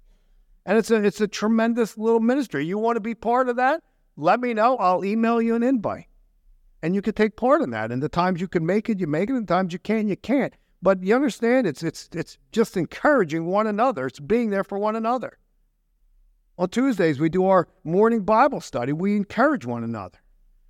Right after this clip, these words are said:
You know, those who sign up in ministries, outreach ministries, y-,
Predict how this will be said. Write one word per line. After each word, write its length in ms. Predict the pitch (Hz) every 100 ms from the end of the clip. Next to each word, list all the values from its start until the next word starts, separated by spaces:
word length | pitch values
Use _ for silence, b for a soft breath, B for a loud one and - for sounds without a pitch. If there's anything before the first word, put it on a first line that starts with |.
| _ _ 202
You 60 |
know, 100 | 208
those 300 | 196 233 247
who 100 | 240
sign 360 | 185 240 233 233
up 180 | 233 233
in 160 | 233
ministries, 600 | 233 262 208 156 135 120
outreach 480 | 180 240 226 160 -
ministries, 640 | 147 139 123 - 139 123
y-, 100 | -